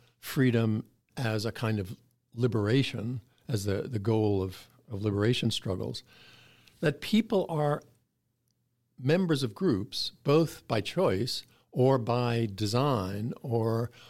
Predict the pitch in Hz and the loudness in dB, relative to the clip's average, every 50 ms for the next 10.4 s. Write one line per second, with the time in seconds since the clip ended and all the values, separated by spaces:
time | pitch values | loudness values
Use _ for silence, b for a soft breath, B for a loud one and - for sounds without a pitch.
0 | b b - 175 160 185 196 202 165 131 160 143 147 147 135 - - - - - | b b 2 4 6 6 6 6 4 4 2 4 4 4 2 0 -2 -4 0 2
1 | 143 143 131 - - 135 127 123 123 120 131 110 107 135 156 - - 117 - 113 | 2 2 2 2 0 2 2 2 2 0 0 -2 0 0 -2 -2 -4 -8 -10 -12
2 | - _ _ _ _ _ _ _ _ _ _ _ _ _ _ _ _ _ _ 131 | -16 _ _ _ _ _ _ _ _ _ _ _ _ _ _ _ _ _ _ -4
3 | 110 104 104 101 104 101 98 117 139 165 180 - - 170 147 139 135 127 127 - | -2 0 0 -2 -2 -4 -2 2 2 4 4 4 4 2 2 4 4 2 0 -2
4 | - 127 120 117 - - - 123 110 104 104 101 98 98 95 95 98 98 98 101 | -2 -2 -2 -2 -4 -8 -8 -6 -6 -6 -6 -6 -6 -4 -4 -4 -2 -2 -4 -4
5 | 101 98 - - - - 143 107 123 139 156 160 - 175 147 135 131 127 131 123 | -4 -4 -6 -8 -10 -10 -4 0 2 2 2 2 0 -2 -2 0 2 2 0 0
6 | - - 123 113 113 - - - 120 110 104 107 101 101 101 98 98 95 101 95 | 0 0 0 0 0 -4 -8 -6 -4 -2 -2 -2 -2 -4 -4 -4 -6 -6 -6 -8
7 | 92 - _ _ _ _ - - - - 104 110 110 101 101 107 120 160 165 156 | -8 -12 _ _ _ _ -20 -20 -20 -10 -4 -2 0 0 0 2 2 2 4 4
8 | 151 131 95 80 87 - - - _ _ _ _ _ _ _ _ _ _ _ _ | 2 2 0 -2 -4 -6 -10 -12 _ _ _ _ _ _ _ _ _ _ _ _
9 | _ _ _ 117 113 110 107 107 110 101 113 127 151 151 156 151 147 143 139 - | _ _ _ -2 0 0 2 2 0 0 2 2 2 2 2 2 2 0 -2 -4
10 | 160 - 165 147 139 143 - | -6 -4 -2 -4 -4 -4 -6